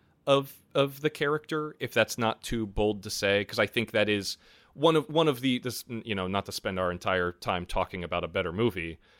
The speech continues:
uh, God forbid, but I think one of the things that's so great about Dumb and Dumber is that, like, like I said, it doesn't, the, the plot is not animated by how stupid they are. The jokes are often animated by how stupid they are, but most of the time the plot is,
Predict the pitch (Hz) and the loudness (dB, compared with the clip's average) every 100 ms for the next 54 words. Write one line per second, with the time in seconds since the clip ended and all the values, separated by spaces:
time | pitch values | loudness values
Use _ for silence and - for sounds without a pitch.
0 | _ - 98 90 87 101 90 90 123 98 | _ 0 2 4 4 4 4 -2 2 2
1 | 87 - _ _ _ - 147 143 147 - | 0 -10 _ _ _ -2 4 6 4 4
2 | 175 - 143 147 135 127 151 139 123 - | 0 4 4 4 2 -2 -4 -2 -2 -2
3 | - 127 107 185 160 117 110 101 117 107 | -2 -2 0 2 4 4 4 4 0 0
4 | 104 101 101 98 95 95 107 95 117 117 | 0 -2 -2 0 -2 -4 -6 -4 -6 0
5 | 123 - 147 147 120 143 123 117 139 123 | -2 2 0 2 0 2 4 2 0 -2
6 | 120 - _ _ _ _ - 123 - _ | -2 -8 _ _ _ _ -6 -2 -2 _
7 | - - 147 135 - 160 165 127 131 - | -18 -16 -8 -8 -2 0 0 0 -2 0
8 | 127 120 110 104 95 95 101 - - 175 | 0 2 2 0 -2 -2 -2 -4 -6 -6
9 | - 90 90 87 87 113 113 151 127 - | -4 -4 0 2 0 -2 0 2 2 2
10 | 113 92 - 95 87 85 85 82 87 87 | 0 0 -2 -6 -4 -6 -8 -8 -8 -6
11 | - - 90 85 90 87 87 120 - _ | -8 -8 -10 -8 -4 -2 -2 -2 -4 _
12 | 147 185 - 156 - 143 120 - 117 120 | -4 -4 -4 -12 -6 -4 -4 -2 0 0
13 | 110 98 - | 0 -4 -10